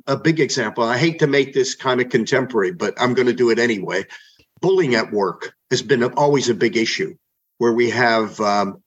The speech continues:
toxic managers who bully people, command and control type. That's very damaging. I did a big study many years ago with the C B I,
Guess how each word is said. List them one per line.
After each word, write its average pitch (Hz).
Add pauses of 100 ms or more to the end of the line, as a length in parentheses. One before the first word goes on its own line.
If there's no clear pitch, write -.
(240)
toxic -
managers 135 (340)
who 123
bully 127
people, 135 (260)
command 120
and 127
control 127
type. 143 (640)
That's 156
very 143
damaging. 117
I 143
did 165
a 139
big 170
study 135
many 139
years 147
ago 113
with 104
the 113
C 151
B 135
I, 127